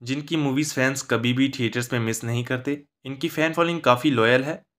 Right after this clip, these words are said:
बॉलीवुड के बिग स्टार्स से भी ज्यादा लॉयल है।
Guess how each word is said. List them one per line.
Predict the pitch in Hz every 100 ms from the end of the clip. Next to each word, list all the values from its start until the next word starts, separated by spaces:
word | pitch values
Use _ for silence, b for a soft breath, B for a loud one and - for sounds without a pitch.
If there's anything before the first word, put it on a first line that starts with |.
| _
बॉलीवुड | 120 123 143 151
के | 175
बिग | 139 143
स्टार्स | - - 139 139
से | 143
भी | 143 135
ज्यादा | 113 107
लॉयल | 110 110 113
है। | 120 123